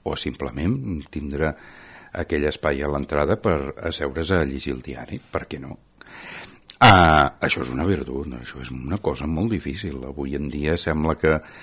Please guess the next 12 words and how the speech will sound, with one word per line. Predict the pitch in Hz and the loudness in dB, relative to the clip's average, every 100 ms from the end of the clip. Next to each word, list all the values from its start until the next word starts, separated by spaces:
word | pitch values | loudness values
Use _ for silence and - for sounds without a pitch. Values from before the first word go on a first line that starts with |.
| - - | -20 -16
si | - 78 71 | -6 -4 -2
no | 73 | -2
dones, | 78 80 78 76 73 71 - 80 | 0 0 2 2 2 0 -6 -4
eh, | 80 76 71 69 69 69 69 - - - - - | 0 2 4 2 2 2 -2 -8 -18 -18 -18 -4
mm, | 87 80 78 73 71 67 69 71 - | 2 4 4 2 2 0 -2 -2 2
una | 82 85 | 4 4
cosa | 82 78 | 4 4
molt, | 78 80 76 | 4 4 4
molt, | 76 78 | 4 2
molt | 73 73 73 | 2 0 0
especialitzada, | - 82 80 76 71 71 76 78 110 | -2 -4 -4 -4 -4 -2 -2 0 0
no? | 85 131 | 0 -2